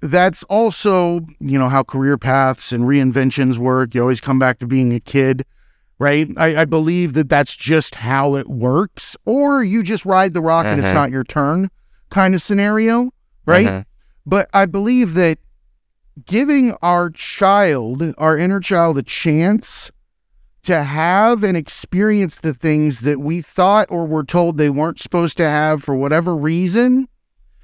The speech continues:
Speaker 1: is liberating.
Speaker 2: Uh-huh.
Speaker 1: Because you're
Speaker 2: So liberating.
Speaker 1: re-identifying with the,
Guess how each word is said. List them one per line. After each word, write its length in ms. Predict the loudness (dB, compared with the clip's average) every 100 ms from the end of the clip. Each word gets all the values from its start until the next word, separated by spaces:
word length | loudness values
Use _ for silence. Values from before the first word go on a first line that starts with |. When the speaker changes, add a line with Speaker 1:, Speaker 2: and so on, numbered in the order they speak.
| _ _ -4
Speaker 1:
is 200 | -4 -2
liberating. 680 | -2 0 2 2 2 2 2
Speaker 2:
Uh-huh. 160 | -2 -8 _ _ _ _ _ _ _ _ _ _ _ -2
Speaker 1:
Because 480 | 0 2 2 2
you're 140 | -2 -2
Speaker 2:
So 40 |
liberating. 600 | -4 -4 -2 2 2 2 2
Speaker 1:
re-identifying 1200 | 0 0 0 0 0 -2 -2 0 0 0 -2 -2
with 180 | 0
the, 100 | -2